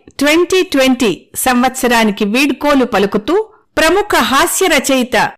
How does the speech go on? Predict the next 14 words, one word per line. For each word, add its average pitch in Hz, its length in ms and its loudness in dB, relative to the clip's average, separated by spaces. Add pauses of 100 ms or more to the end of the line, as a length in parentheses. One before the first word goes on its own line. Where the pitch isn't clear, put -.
(420)
రవీంద్ర 349 520 2
కంభంపాటి 277 800 0
గారు 233 200 2
రచించినటువంటి 208 1120 -2 (180)
ఒక 220 180 -2
చిన్ని 381 500 -2
కథ 208 420 -2 (440)
మర్చిపోలేని 330 920 0
కాంబినేషన్ 233 920 0 (280)
వినిపిస్తాను. 202 680 -2 (340)
తప్పక 320 360 -2
విని 262 560 -2
ఆనందించండి. 214 960 0 (360)
కనీసం 254 520 0